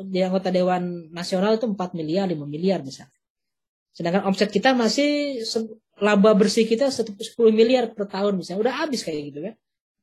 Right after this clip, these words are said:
Atau dalam setahun cuma berapa, satu miliar. Empat tahun kita ngumpulin, habis langsung untuk, untuk pilkada misalnya. Atau untuk, eh, pileg. Jadi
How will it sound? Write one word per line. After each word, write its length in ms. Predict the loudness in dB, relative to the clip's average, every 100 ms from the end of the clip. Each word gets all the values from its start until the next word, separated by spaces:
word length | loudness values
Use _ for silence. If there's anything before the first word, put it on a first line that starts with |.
| _ _ _ _ _ _ -18
Atau 540 | -8 2 4 4 2 -2
dalam 220 | 0 0
setahun 260 | 0 0
cuma 160 | 2 0 0
berapa, 120 | -2
satu 180 | -2 -2
miliar. 320 | 0 0 0
Empat 220 | -2 -4 -2
tahun 80 | -2
kita 60 | -2
ngumpulin, 400 | -2 -2 -2 -4
habis 220 | -6 -6
langsung 300 | -6 -8 -8 -10
untuk, 80 | -8
untuk 180 | -6 -6
pilkada 400 | -6 -6 -6 -10
misalnya. 320 | -14 -16 -8 0
Atau 160 | 4
untuk, 240 | 4 2 2
eh, 480 | 2 2 0 -2 -4 -8
pileg. 320 | -2 0 -2 -6 _ _ _ _ _ _ _ _ _ _ -2
Jadi 420 | 4 6 6